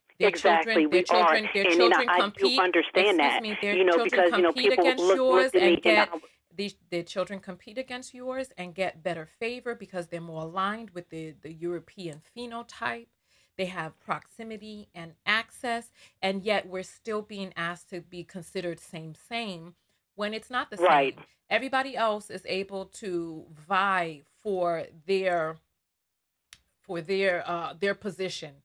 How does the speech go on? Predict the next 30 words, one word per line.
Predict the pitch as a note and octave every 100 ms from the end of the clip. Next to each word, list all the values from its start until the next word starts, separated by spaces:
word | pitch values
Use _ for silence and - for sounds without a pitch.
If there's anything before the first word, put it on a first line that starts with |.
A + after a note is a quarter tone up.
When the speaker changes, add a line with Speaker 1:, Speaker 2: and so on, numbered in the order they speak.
| _ _
Speaker 1:
except | F3 - G#3+ G3
for | F3+
black | E3+ F3 F3
women, | E3+ D#3+
Speaker 2:
Right. | C#3
Speaker 1:
except | C#3+ F#3+
for | G3
Negroid | F3 F#3 F3+ F3 E3+
black | E3+ E3
women. | F3 E3 D#3+
We | F#3+
are | F#3 F3 -
forced. | C#4 C#4 F3 - _ _ _
Listen, | C#4+ D#4 B3+ G#3+
d-, | F#3
nobody | G#3 C4+ D#4 D#4+
who's | E4 F4+ F4+
trying | G4 E4+
to | D4+
force | - D4 -
white | C4 C4+ A3
women | B3 G#3+ F#3+ G#3 _ _ _ _ _ -
to, | B3 A3+
to, | G3+ A3+ G3 _
to | - F#3+ -
accept | G3 - - - B3+ E3+ _ - _ _
biracial | A3 A3 G#3+ G#3 A3
children | - G#3+ F#3+ F#3
as | F3 E3+ D#3
white. | D#3+ D3+ E3 -